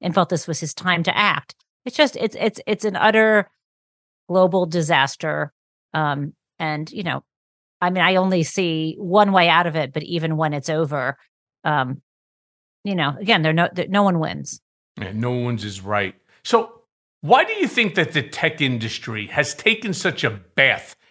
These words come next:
Speaker 2: in the stock market? I can't believe, I mean, remember, we've all watched as the tech stocks,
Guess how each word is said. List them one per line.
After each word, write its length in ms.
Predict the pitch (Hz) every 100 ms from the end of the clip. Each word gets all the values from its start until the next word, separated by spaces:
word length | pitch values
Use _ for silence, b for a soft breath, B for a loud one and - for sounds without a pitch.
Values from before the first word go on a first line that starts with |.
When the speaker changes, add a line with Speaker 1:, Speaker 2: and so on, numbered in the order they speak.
| 135
Speaker 2:
in 100 | 127
the 80 |
stock 540 | 110 - - 131 123 -
market? 400 | 117 107 - 101
I 60 |
can't 260 | 143 226 233
believe, 180 | 233 196
I 40 |
mean, 80 | 143
remember, 380 | 139 170 208 - B
we've 160 | 175 190
all 220 | 214 175
watched 400 | 131 185 190 -
as 120 | 185
the 120 | 190
tech 340 | - - 196 196
stocks, 600 | - - 175 185 - -